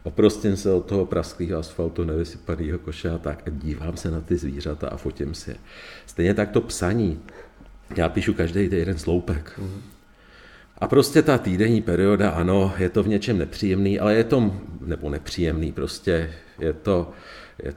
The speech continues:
Speaker 1: to prostě, že to musí být, no tak to jako vždycky nemáte na to náladu, ale napsat musíte.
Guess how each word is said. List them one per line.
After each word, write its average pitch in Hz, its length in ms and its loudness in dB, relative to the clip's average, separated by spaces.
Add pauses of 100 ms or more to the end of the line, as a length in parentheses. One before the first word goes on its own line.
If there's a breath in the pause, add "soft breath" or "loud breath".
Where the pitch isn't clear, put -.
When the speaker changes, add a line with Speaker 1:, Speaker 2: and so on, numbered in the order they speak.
Speaker 1:
to 85 120 -2
prostě, - 580 -4
že 78 120 -4
to 92 180 -2
musí 82 360 -2
být, 80 320 -2
no 80 100 -6
tak 80 280 -12
to 87 100 -6 (180)
jako 85 300 -8
vždycky 80 560 -6 (260)
nemáte 80 460 -4
na 82 100 -2
to 87 160 -2
náladu, 82 520 -2
ale 87 260 0 (1080)
napsat 82 380 0
musíte. 85 540 -4